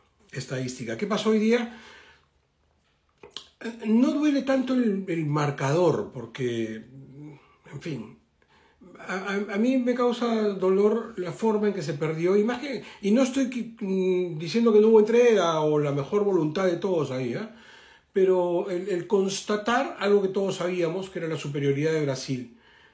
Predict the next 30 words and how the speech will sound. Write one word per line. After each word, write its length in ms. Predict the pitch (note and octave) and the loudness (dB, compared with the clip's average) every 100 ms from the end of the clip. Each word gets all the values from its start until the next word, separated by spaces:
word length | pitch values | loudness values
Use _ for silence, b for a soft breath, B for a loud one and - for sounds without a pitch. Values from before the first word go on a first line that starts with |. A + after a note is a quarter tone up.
| b b b _ _ _ | b b b _ _ _
Pero 220 | - D#3+ D3+ | -2 0 2
constatar 520 | E3+ E3 E3 A3 A3+ | 2 0 0 0 2
que 100 | A#3 | 2
era 200 | G3+ - | 0 2
tanta 340 | B3 F3+ B2 | 2 2 0
la 80 | A2 | -2
superioridad 420 | A#2 A2+ A2+ A#2 | -4 -4 -2 0
de 80 | B2 | 0
Brasil, 260 | B2 - B2+ | 0 -4 -6
porque 160 | D3+ | -6
este 120 | G#3 F#3+ | -4 -2
es 40 | |
un 100 | F3+ | -2
equipo 200 | F3+ F3+ | 0 2
de 80 | E3 | 2
Brasil 240 | C#3+ F3+ | 2 0
muy 140 | D#3+ E3 | -2 0
parchado. 600 | C#3 - F3 B2 - - _ _ | -2 -2 -2 -2 -4 -14 _ _
O 80 | B2+ | -4
sea, 140 | C3+ C3 | -2 0
no 120 | D3+ | 0
están 180 | F#3 F#3 | 0 0
los 100 | B2+ | 0
mejores 240 | D3+ C#3 | 0 2
jugadores 240 | D3 C#3+ | 2 4
de 60 | C#3+ | 4
Brasil 260 | C#3 C#3+ C#3 | 2 0 -2
en 80 | |
esta 180 | C#3 C#3+ | -2 -4
selección. 460 | C3+ C3+ C#3 C3+ | -6 -6 -4 -6